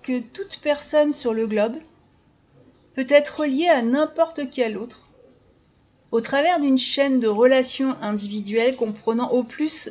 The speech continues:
six maillons. Eh bien, euh, j'avoue que, que sans du tout connaître, euh, sans avoir commencé le roman,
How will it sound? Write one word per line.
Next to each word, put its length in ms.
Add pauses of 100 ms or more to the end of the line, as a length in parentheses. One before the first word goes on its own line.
six 300
maillons. 360 (3500)
Eh 120
bien, 240 (120)
euh, 460 (3750)
j'avoue 400
que, 480 (1400)
que 340
sans 640
du 260
tout 220
connaître, 560
euh, 880
sans 340
avoir 300
commencé 500
le 80
roman, 420